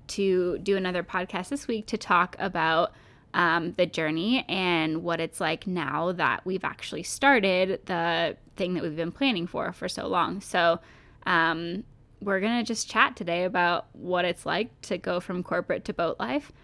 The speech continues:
I obviously don't know a whole lot yet. Um, I'm still sitting here in my basement in Colorado, and,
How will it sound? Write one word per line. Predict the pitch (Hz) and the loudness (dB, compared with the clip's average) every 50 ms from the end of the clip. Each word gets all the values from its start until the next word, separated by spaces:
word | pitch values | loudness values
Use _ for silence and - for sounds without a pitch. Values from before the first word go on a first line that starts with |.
| - - - - - - - - | -20 -20 -20 -20 -20 -20 -8 0
I | 151 175 190 208 220 | 2 4 4 6 6
obviously | 208 190 185 185 196 196 196 - 220 202 | 4 4 4 4 2 2 2 2 0 0
don't | 196 185 185 - - | 0 -2 -4 -4 -4
know | 196 190 185 180 180 165 - - - | -4 -4 -2 0 0 0 -2 -2 -4
a | 190 180 | -10 -8
whole | - 240 277 294 | -2 -2 0 2
lot | 208 170 147 156 - - | 2 2 2 0 0 -2
yet. | 156 165 196 220 - - | -4 -4 -4 -6 -6 -8
Um, | 185 190 185 170 139 | -8 -6 -6 -6 -6
I'm | 151 170 185 | -6 -6 -6
still | 185 - - 180 170 | -8 -8 -8 -8 -8
sitting | - - 175 175 175 165 | -4 -4 -4 -4 -4 -6
here | - 165 165 165 143 | -8 -8 -6 -6 -6
in | 113 170 175 175 | -6 -6 -6 -6
my | 160 147 | -6 -6
basement | 151 - 131 - - - - 185 202 - | -6 -6 -8 -8 -8 -8 -8 -10 -8 -8
in | - 185 - | -8 -8 -8
Colorado, | - - 156 151 151 156 139 180 185 208 240 247 - - - - - - - - - - - | -4 -4 -4 -4 -2 -4 -6 -4 -4 -4 -4 -4 -8 -14 -20 -20 -20 -20 -20 -20 -20 -14 -8
and, | 196 196 190 180 175 170 170 170 165 170 160 165 165 170 170 | -4 -2 -2 0 0 0 0 0 0 -2 -2 -2 -2 -4 -6